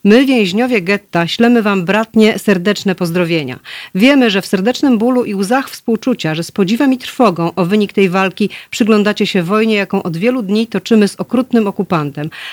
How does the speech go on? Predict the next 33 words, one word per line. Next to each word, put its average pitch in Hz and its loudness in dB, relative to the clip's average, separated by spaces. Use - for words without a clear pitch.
Lecz 190 2
zwiedzcie 254 -2
także, 190 0
że 190 -2
każdy 247 0
próg 233 -2
getta, 170 -4
jak 170 -2
dotychczas, 175 -2
tak - -6
i - 6
nadal, 175 0
będzie 247 4
twierdzą, 185 2
że 214 6
może 254 4
wszyscy 294 2
zginiemy 220 2
w 156 -8
walce, 170 -4
lecz 165 -4
nie 220 2
poddamy 185 0
się, - -8
że 190 2
dyszymy, 202 0
jak 170 -4
i 226 4
wy, 208 4
rządzą 226 0
odwetu 202 -2
i 262 2
kary 170 0